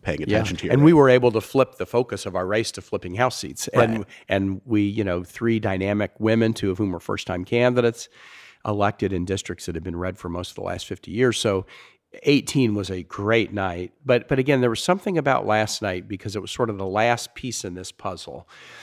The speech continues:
Speaker 2: And our legislature has been blocking us in Virginia for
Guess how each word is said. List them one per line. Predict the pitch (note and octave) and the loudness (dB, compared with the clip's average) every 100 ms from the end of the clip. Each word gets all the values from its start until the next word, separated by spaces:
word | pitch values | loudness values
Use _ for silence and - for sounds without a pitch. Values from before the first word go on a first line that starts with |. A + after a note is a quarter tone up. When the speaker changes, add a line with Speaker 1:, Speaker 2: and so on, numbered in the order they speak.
| - _ | -20 _
Speaker 2:
And | - C#3+ | 2 6
our | C#3 | 8
legislature | C3+ F3+ E3 - C#3 C3 B2+ | 8 6 2 0 0 2 0
has | B2+ | 0
been | A#2 B2 A2 | 0 -2 0
blocking | A2+ B2 - F#2+ | 4 2 2 -6
us | E2+ - | -6 -6
in | F2+ | -6
Virginia | F2 F#2+ G2 F#2+ | -4 -4 -2 -4
for | F#2 G2 F2+ | -6 -8 -8